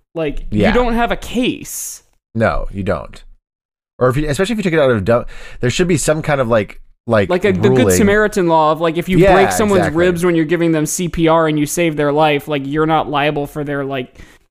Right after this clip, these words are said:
Speaker 1: hospital
Speaker 2: Broken
Speaker 1: bill or
Speaker 2: rib.
Speaker 1: whatever.
Speaker 2: Exactly. If, if you get something out of a dumpster and you get sick from it, that should just be like, "Okay, well, it was in a dumpster, so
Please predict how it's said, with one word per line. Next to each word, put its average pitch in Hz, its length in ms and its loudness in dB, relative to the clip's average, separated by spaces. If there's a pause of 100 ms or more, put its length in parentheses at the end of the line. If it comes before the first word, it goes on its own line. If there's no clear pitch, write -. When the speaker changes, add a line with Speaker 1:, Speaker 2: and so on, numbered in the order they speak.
(120)
Speaker 1:
hospital 117 400 0
Speaker 2:
Broken 98 180 2
Speaker 1:
bill 87 160 -4
or 87 40 -4
Speaker 2:
rib. 80 120 -2
Speaker 1:
whatever. 127 300 -12
Speaker 2:
Exactly. 92 600 -4
If, 107 240 -6
if 123 200 -4
you 120 120 0
get 160 180 -4
something 175 180 -2
out 131 60 2
of 123 60 0
a 107 60 0
dumpster 107 420 0
and 95 80 -2
you 92 60 -4
get 95 140 -6
sick - 240 -6
from 92 220 -2
it, 87 200 -6
that 101 180 -2
should 95 200 -10
just 95 180 -10
be 104 140 -2
like, 92 260 0
"Okay, 131 440 0
well, 117 420 0
it 120 60 -6
was 123 140 0
in 151 120 -2
a 110 80 -2
dumpster, 85 520 -2
so 92 280 -6